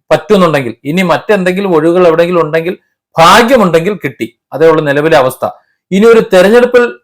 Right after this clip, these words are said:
മത്സരിക്കാമെന്നോ മന്ത്രിയാകാമെന്നോ ഉള്ള ഉദ്ദേശമൊന്നും വെക്കേണ്ട ആവശ്യമില്ല. അത് കോൺഗ്രസിൽ നിന്നിരുന്നേ കിട്ടിയേനെ. കാരണം അടുത്ത അസംബ്ലി ഇലക്ഷനിൽ സരിന് ഒരു സീറ്റ് ഉറപ്പായിരുന്നു, മത്സരിക്കുകയും ചെയ്യായിരുന്നു, ജയിക്കുകയും ചെയ്യായിരുന്നു.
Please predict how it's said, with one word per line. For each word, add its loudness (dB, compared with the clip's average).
മത്സരിക്കാമെന്നോ -2
മന്ത്രിയാകാമെന്നോ 2
ഉള്ള 0
ഉദ്ദേശമൊന്നും -2
വെക്കേണ്ട -4
ആവശ്യമില്ല. -2
അത് 0
കോൺഗ്രസിൽ 2
നിന്നിരുന്നേ 2
കിട്ടിയേനെ. -2
കാരണം 2
അടുത്ത 0
അസംബ്ലി 0
ഇലക്ഷനിൽ -2
സരിന് -2
ഒരു -6
സീറ്റ് -4
ഉറപ്പായിരുന്നു, 0
മത്സരിക്കുകയും 0
ചെയ്യായിരുന്നു, 0
ജയിക്കുകയും 2
ചെയ്യായിരുന്നു. 0